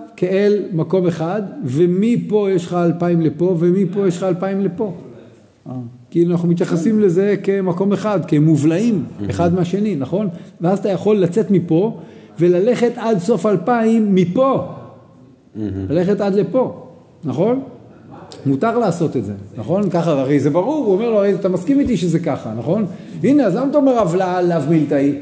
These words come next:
Speaker 1: הנה, אתה רואה שכן הבלעה, אם התחום שלו נכנס פה, והתחום שלו... אז אתה רואה שהם הופכים להיות אחד." עונה לו, עונה הגמרא, אמר לי, "ולא שאני לך,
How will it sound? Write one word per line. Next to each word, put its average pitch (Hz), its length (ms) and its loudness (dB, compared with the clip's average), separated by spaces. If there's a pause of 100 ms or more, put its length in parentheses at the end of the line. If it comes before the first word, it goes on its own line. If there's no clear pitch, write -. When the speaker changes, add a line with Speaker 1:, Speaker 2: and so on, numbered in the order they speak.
(160)
Speaker 1:
הנה, 247 180 0
אתה 254 140 2
רואה 254 180 2
שכן 254 340 0
הבלעה, 190 300 2
אם 220 200 2
התחום 214 300 2
שלו 190 260 2
נכנס 175 360 0
פה, 151 120 0
והתחום 143 280 -2
שלו... 185 180 0 (500)
אז 131 100 0
אתה - 80 -2
רואה 185 140 2
שהם 240 160 2
הופכים 254 320 2
להיות 247 240 2
אחד." 285 280 -2 (1800)
עונה 135 300 2
לו, 180 300 4
עונה 143 260 -2
הגמרא, 175 460 0 (380)
אמר 190 240 -2
לי, 160 320 0 (960)
"ולא 120 240 -2
שאני 156 360 0
לך, 139 640 -2